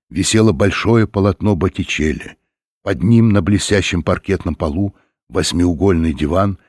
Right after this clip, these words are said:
казалось, так и звал многочисленных посетителей присесть и передохнуть перед тем, как увидеть и восхититься самым ценным экспонатом Лувра.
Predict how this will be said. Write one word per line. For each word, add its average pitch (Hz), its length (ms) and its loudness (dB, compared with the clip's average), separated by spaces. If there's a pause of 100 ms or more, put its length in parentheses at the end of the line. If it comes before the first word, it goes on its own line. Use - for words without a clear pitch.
(220)
казалось, 101 480 2
так 110 220 0
и 113 40 2
звал 98 360 2
многочисленных 85 840 -4
посетителей 101 800 -2 (260)
присесть 95 600 -2
и 76 60 -6
передохнуть 78 720 -4
перед 65 300 -10
тем, 113 340 0 (360)
как - 240 -14
увидеть 95 480 0
и - 20 -2
восхититься 90 840 -2 (260)
самым 104 640 0
ценным 92 640 0
экспонатом 76 800 -4
Лувра. 69 580 -8